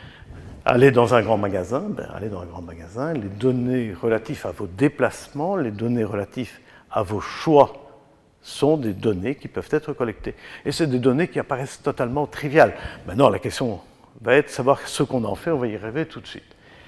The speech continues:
Alors les métadonnées, c'est autre chose. Les métadonnées, ce sont des données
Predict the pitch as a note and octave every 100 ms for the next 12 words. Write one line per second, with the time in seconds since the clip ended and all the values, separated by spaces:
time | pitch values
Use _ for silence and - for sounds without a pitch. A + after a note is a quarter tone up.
0 | - - D#3+ A3 G#3 G3 F#3 D3+ F#3 A#3
1 | - E3+ - D3 C3+ - B2+ - - B2
2 | A2+ - B2 C3+ D3+ D#3 G3 G#3 E3 -
3 | D3+ C#3+ B2 A#2+ C#3+ A3+